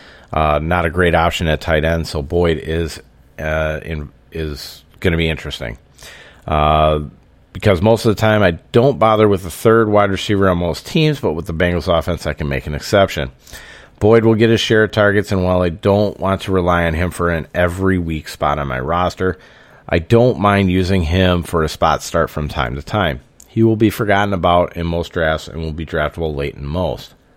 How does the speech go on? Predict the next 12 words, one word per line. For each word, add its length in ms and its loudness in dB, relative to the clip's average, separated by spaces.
So, 440 -6
Tyler 300 4
Boyd, 440 2
a 100 -6
guy 220 0
I 80 2
do 180 -4
not 300 -2
have 200 -4
a 80 -6
problem 380 -4
taking, 560 -6